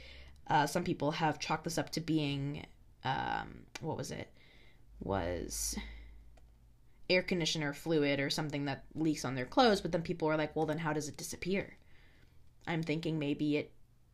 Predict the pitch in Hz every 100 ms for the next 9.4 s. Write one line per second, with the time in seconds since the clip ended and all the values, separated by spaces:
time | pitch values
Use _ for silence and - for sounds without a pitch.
0 | - - 185 311 - 165 - - - 247
1 | - 226 - - - - - - - -
2 | - - - - - - 233 226 202 254
3 | 285 240 240 208 165 160 180 190 196 196
4 | - 185 - 160 170 160 151 147 160 160
5 | 160 160 - 156 156 - 294 233 240 226
6 | 170 135 143 - 202 202 165 139 - 139
7 | 160 - 196 240 254 180 180 - 156 156
8 | 165 160 151 151 147 143 160 147 147 -
9 | 139 143 151